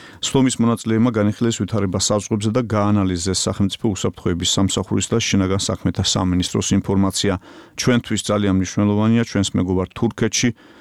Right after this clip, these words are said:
დემოკრატიულ განვითარებას და დემოკრატიულ არჩეულ ხელისუფლებას საფრთხე არ შეექმნას, განაცხადა საქართველოს პრემიერ-მინისტრმა გიორგი კვირიკაშვილმა. თხუთმეტი ივლისს გვიან ღამით ცოტა ხნით იყო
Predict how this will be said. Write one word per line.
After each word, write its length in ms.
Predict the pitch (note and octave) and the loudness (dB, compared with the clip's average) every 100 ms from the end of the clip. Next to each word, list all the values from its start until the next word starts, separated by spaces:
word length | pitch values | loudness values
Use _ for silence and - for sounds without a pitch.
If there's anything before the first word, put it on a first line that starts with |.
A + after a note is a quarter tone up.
| - _ | -20 _
დემოკრატიულ 680 | A#2 B2 A#2 A#2 A2 A#2 | 2 2 2 -2 0 -2
განვითარებას 640 | G#2+ G2+ G2+ A2+ G2+ G2+ - | 0 2 2 0 -2 -2 -2
და 80 | A#2+ | 0
დემოკრატიულ 540 | G2 G2 G#2 G2 G#2+ | 2 0 -2 0 0
არჩეულ 500 | F#2 G2 - G#2 G#2+ F#2+ - _ _ | 0 -2 -2 0 0 -2 -8 _ _
ხელისუფლებას 840 | - - G#2+ G2 G2+ G2+ G2 G#2 | -6 0 0 0 -4 -4 -2 -2
საფრთხე 420 | - G2 - - G2+ | -2 -4 -2 -4 -4
არ 220 | G2 F#2+ G2 _ | -2 -4 -4 _
შეექმნას, 580 | - - G2+ G2 - F#2+ | -8 0 0 0 -2 -4
განაცხადა 400 | F2+ F2 - F#2+ | -2 -2 -2 -4
საქართველოს 540 | - F#2+ F2 G2 F#2 - - - - - | -2 -4 -4 -2 -2 -4 -12 -20 -20 -20
პრემიერ-მინისტრმა 1300 | - G#2 F#2+ F#2+ F#2+ - - - F#2+ F#2 F#2 - G2+ F#2+ | -4 2 2 2 -2 -6 -20 -6 0 2 2 0 -2 0
გიორგი 360 | F2+ F2 F2 | 0 -2 -2
კვირიკაშვილმა. 600 | - F#2 F2+ G2 G#2 G#2+ A#2 - - | -2 -2 0 -2 2 2 2 -6 -20
თხუთმეტი 480 | - - G#2+ G#2+ A2 | -8 -4 0 0 0
ივლისს 220 | G#2+ A#2 - | 0 0 0
გვიან 180 | G2 | 0
ღამით 400 | F#2+ F2+ G2 - - - _ _ _ _ _ _ - _ _ _ _ _ - - | 0 0 0 -2 -16 -20 _ _ _ _ _ _ -20 _ _ _ _ _ -20 -16
ცოტა 320 | - A#2 - | -2 0 0
ხნით 220 | F#2+ G#2+ - | -2 -2 -4
იყო 160 | - | -4